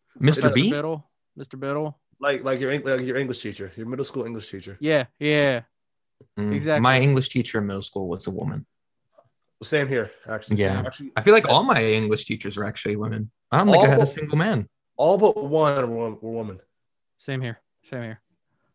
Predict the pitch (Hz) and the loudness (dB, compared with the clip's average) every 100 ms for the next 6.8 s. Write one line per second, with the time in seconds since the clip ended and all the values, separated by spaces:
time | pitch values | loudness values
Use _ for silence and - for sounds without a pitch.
0 | _ _ _ _ _ - 120 117 113 113 | _ _ _ _ _ -14 -12 -10 -14 -16
1 | 113 _ _ _ _ 135 - - 135 - | -20 _ _ _ _ -16 -14 -10 -10 -2
2 | 139 110 147 139 _ - 147 - 151 151 | -2 -2 -8 -10 _ -10 -6 -2 0 0
3 | 123 147 139 127 - 135 135 131 123 127 | -2 -2 -2 -4 -4 -4 -4 -6 -6 -6
4 | - 214 269 220 226 208 175 - 180 175 | -2 4 6 4 4 4 4 4 6 6
5 | 165 151 143 143 135 135 135 - 143 131 | 6 4 2 0 -2 0 0 0 0 2
6 | 117 123 127 131 135 139 143 139 | 2 2 0 2 2 2 2 -2